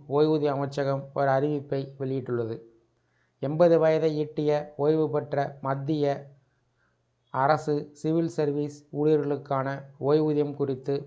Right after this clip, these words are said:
புதிய வழிகாட்டுதல்களை மத்திய ஓய்வூதிய அமைச்சகம் வெளியிட்டுள்ளது. சி சி எஸ் ஓய்வூதிய விதிகள் இரண்டாயிரத்தி இருபத்தொன்னின் விதி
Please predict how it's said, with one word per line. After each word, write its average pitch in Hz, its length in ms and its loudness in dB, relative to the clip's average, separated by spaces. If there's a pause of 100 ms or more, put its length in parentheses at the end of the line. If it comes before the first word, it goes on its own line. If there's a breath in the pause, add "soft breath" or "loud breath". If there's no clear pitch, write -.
(120)
புதிய 160 440 2
வழிகாட்டுதல்களை 139 720 2 (840)
மத்திய 151 480 2
ஓய்வூதிய 151 360 4
அமைச்சகம் 139 460 -4 (160)
வெளியிட்டுள்ளது. 127 560 0 (1160)
சி 170 140 0 (120)
சி 165 100 0 (160)
எஸ் 156 140 -4 (220)
ஓய்வூதிய 151 460 4
விதிகள் 143 320 0 (160)
இரண்டாயிரத்தி 147 600 0
இருபத்தொன்னின் 143 600 0 (120)
விதி 139 220 -2